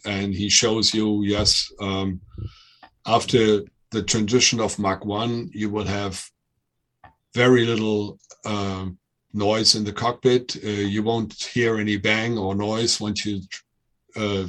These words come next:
transit the sound barrier, but you will s-, you have a slight, um, a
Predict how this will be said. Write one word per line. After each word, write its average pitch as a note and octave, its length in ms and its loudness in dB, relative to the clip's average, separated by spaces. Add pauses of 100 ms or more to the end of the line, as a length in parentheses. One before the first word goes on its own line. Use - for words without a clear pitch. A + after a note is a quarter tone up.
transit G#2 440 -2
the F#2 200 -4
sound G#2 280 0
barrier, A#2 400 4
but F#2+ 280 -8
you G#2+ 80 0
will G#2 80 2
s-, - 220 4
you G2+ 380 0
have G2+ 200 0
a G2 120 0
slight, G2+ 600 0
um, F2+ 360 -4 (1000)
a G2 160 -4